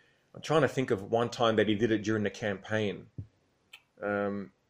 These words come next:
when he came out with his stance on Muslims.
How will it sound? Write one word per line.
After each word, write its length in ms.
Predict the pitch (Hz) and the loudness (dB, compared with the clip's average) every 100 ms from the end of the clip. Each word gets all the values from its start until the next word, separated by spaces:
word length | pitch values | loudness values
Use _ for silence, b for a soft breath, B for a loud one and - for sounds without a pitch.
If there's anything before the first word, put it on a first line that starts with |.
| _ _ _ | _ _ _
when 200 | 101 139 | 2 4
he 100 | 156 | 4
came 320 | 151 135 135 | 2 0 2
out 160 | 135 123 | 4 4
with 100 | 120 | 2
his 160 | 113 - | 2 4
stance 360 | 131 123 120 | 4 2 0
on 460 | - 113 107 104 101 | 0 2 2 -2 -4
Muslims. 600 | 117 123 - 98 - - | -2 0 0 -4 -4 -10